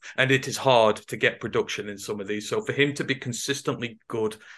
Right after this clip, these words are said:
against these teams shows a degree of skill there. Not only that, he's transferred it to the out-of-conference schedule as well. So they've played Utah twice these last two years. He's in double figures against pressures against them, and they've won the Pac-twelve two years in a row.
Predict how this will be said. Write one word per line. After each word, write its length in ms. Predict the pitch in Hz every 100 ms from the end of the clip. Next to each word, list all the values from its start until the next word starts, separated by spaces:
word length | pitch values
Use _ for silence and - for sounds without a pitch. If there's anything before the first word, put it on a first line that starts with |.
| -
against 400 | 113 117 110 107
these 160 | 107 107
teams 220 | 110 104
shows 380 | - 123 117 113
a 40 |
degree 380 | 110 113 117 117
of 100 | 110
skill 440 | - - 117 110
there. 320 | 104 104 107 - - -
Not 160 | 165
only 180 | 175 185
that, 240 | 165 165 -
he's 300 | 143 135 - _ _ _
transferred 540 | - 156 151 - 143 135
it 100 | 139
to 80 |
the 120 | 131 131
out-of-conference 800 | 127 123 110 131 113 110 110 -
schedule 440 | 117 107 - 107
as 120 | 107
well. 160 | 110 107
So 160 | 123
they've 180 | 107 107
played 220 | 127 113
Utah 340 | 131 120 123 113
twice 400 | - 135 131 131
these 220 | 113 113
last 240 | 113 110
two 140 | - 117
years. 420 | 110 110 110 - - -
He's 160 | 135
in 100 | 127
double 280 | 120 143 143
figures 340 | 139 135 135 120
against 320 | 120 117 -
pressures 340 | 127 117 120
against 380 | 113 117 110 -
them, 160 | 117 113
and 100 | 110
they've 220 | 131 143
won 80 | 127
the 80 |
Pac-twelve 560 | - 127 - - 113 104
two 160 | 123 110
years 260 | 107 107
in 80 | 117
a 60 | 110
row. 260 | 110 110